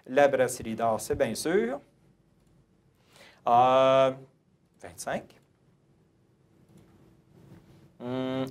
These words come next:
mille cinq cents. Euh,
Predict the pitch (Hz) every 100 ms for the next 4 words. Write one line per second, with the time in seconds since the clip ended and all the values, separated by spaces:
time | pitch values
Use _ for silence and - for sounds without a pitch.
0 | - 113 101 98 - 135 190 - - -
1 | - - - - - _ _ _ _ _
2 | _ _ _ _ _ _ _ _ _ _
3 | _ _ _ _ _ _ _ - - -
4 | - - 107 110 113 113 117 117 117 117
5 | 117 117 117 117